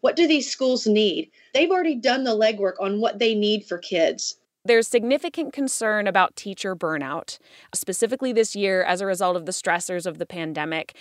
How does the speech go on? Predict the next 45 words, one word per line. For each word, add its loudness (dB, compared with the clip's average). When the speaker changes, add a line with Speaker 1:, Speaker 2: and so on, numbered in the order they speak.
Speaker 2:
And 0
in 0
a -4
recent -2
study 2
that 2
was -2
released -6
by 6
Education -2
Week, -4
it 6
found 0
that -4
more -2
than 0
ninety 2
percent -6
of -8
teachers -4
in -2
the -4
United 0
States -2
feel 0
more 0
stressed -2
now 2
than -4
they 0
did 0
before -4
the -6
pandemic -6
started. -4
And 4
as 4
West 0
Virginia's -2
twenty -4
twenty-one -4
Teacher -4
of -2
the -6
Year, 0